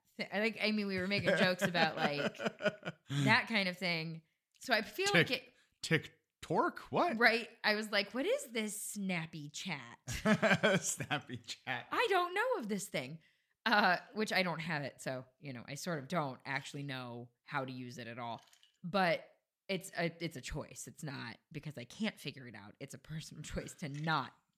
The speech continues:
Speaker 1: touch that thing.
Speaker 2: That little fucking hippo video commercial
Speaker 1: Hippo video commercial?
Speaker 2: on YouTube
Speaker 1: I don't know what we're talking
Speaker 2: that they
Speaker 1: about.
Speaker 2: always play.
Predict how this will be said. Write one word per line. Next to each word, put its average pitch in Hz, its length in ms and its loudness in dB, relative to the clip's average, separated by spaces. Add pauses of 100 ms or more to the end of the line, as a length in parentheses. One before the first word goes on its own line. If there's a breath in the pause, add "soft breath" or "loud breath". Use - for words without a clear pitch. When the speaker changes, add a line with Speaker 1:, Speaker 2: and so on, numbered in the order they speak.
Speaker 1:
touch - 340 -4
that 131 260 -8
thing. 107 320 -8
Speaker 2:
That 123 220 2
little 131 180 4
fucking 120 380 2
hippo 120 600 0 (220)
video 117 560 2 (460)
commercial 127 480 2
Speaker 1:
Hippo 220 160 -2
video 233 420 -8
commercial? 247 520 -12 (400)
Speaker 2:
on 123 200 2
YouTube 135 480 2 (160)
Speaker 1:
I 175 80 -14
don't 202 100 -12
know 214 80 -12
what 202 160 -16
we're 185 80 -14
talking 180 300 -14
Speaker 2:
that 113 120 0
they 127 100 4
Speaker 1:
about. - 100 0
Speaker 2:
always 123 240 4
play. 117 340 0